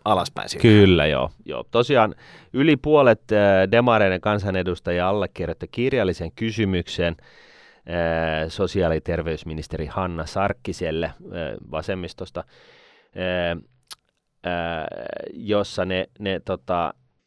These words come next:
Speaker 2: haluavat parantaa köyhien työeläkeläisten asemaa. Ja nyt pysähdytään tähän hetki. Antti Rinne silloin, kun oli vaalit, niin hän, hän totesi, että kaikilla, joilla on alle tuhannen neljänsadan euron eläke,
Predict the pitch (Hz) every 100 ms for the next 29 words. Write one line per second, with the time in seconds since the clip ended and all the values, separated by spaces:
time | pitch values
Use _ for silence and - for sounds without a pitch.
0 | _ _ - - 107 104 101 92 85 82
1 | - 107 104 95 - 82 - 131 131 127
2 | 92 90 85 - 104 95 92 82 78 71
3 | 73 60 76 - - - 90 87 85 55
4 | 50 - - _ _ _ 101 131 - 202
5 | 208 151 123 101 90 95 90 76 71 78
6 | - - - - 131 165 151 117 117 110
7 | 92 92 92 85 73 - - 90 85 82
8 | 82 80 73 65 62 78 92 87 92 92
9 | 92 90 85 - 80 - - 131 123 107
10 | 92 90 85 85 80 - - - - -
11 | _ - 101 101 90 101 98 90 95 98
12 | 95 85 85 82 80 - 90 85 76 65
13 | 80 80 73 98 110